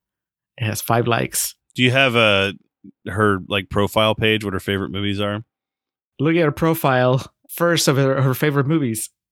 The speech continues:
Speaker 1: Dunkirk. <laughs>
Speaker 2: What?
Speaker 1: Yeah, Dunkirk, Anna Karenina, Mudbound, and Dirty Dancing.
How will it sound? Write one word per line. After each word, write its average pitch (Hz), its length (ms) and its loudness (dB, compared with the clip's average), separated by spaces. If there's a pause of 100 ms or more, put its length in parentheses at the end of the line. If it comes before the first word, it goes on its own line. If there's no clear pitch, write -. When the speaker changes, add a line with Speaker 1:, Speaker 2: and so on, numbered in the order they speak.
(180)
Speaker 1:
Dunkirk. 151 640 0 (720)
<laughs> 220 100 2 (2250)
Speaker 2:
What? 135 600 0 (840)
Speaker 1:
Yeah, - 380 0 (100)
Dunkirk, 214 560 -2 (120)
Anna 165 240 -2
Karenina, 151 760 2 (760)
Mudbound, 131 1040 0 (760)
and 131 480 0 (300)
Dirty 131 280 2
Dancing. 117 440 -2